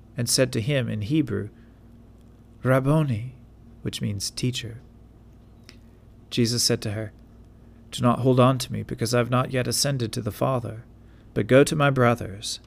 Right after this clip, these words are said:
and say to them, 'I am ascending to my Father and your Father, to my God and your God.'"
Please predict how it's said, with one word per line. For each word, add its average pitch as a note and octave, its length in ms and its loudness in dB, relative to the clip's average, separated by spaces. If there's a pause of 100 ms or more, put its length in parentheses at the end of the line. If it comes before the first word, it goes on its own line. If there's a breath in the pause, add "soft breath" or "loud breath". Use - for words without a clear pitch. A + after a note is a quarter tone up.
(140)
and A2+ 140 -2
say D3+ 240 4
to D3+ 120 0
them, A#2 420 -2 (800 loud breath)
'I C#3+ 280 4
am D3 260 2
ascending C3 600 2
to - 100 -6
my A#2+ 260 0
Father C3 600 -4 (100)
and B2 160 -2
your C3 220 4
Father, G2 540 -10 (320)
to A#2 100 -4
my A2+ 240 2
God A2+ 320 2
and A2 180 -4
your A#2 200 0
God.'" G#2 480 -10